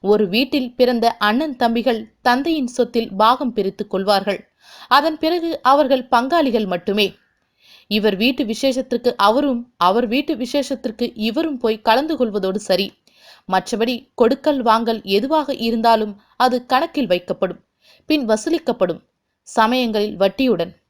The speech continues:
ஆனால் பெண்களுக்கு பாகம் எதுவும் கொடுப்பது இல்லை. மாறாக கல்யாணத்துக்கு சீர் செய்வார்கள். நகை நட்டு, பாத்திரம் பண்டம், வாகனம், ரொக்கம் என்று இந்த பட்டியல் நீளும்.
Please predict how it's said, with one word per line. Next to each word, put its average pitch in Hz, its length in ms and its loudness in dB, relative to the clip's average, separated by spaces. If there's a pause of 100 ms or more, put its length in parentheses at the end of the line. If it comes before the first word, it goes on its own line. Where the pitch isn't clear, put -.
(360)
ஆனால் 294 300 4
பெண்களுக்கு 320 560 0
பாகம் 233 400 2
எதுவும் 214 360 -2
கொடுப்பது 247 460 0
இல்லை. 180 260 -2 (600)
மாறாக 208 540 4
கல்யாணத்துக்கு 220 760 -2
சீர் 262 280 -4
செய்வார்கள். 180 540 0 (520)
நகை 220 340 2
நட்டு, 262 340 0 (140)
பாத்திரம் 240 540 0
பண்டம், 220 380 0 (360)
வாகனம், 220 600 2
ரொக்கம் 202 420 -4
என்று 240 300 -2 (120)
இந்த 247 260 -2
பட்டியல் 226 500 -2
நீளும். 180 300 -4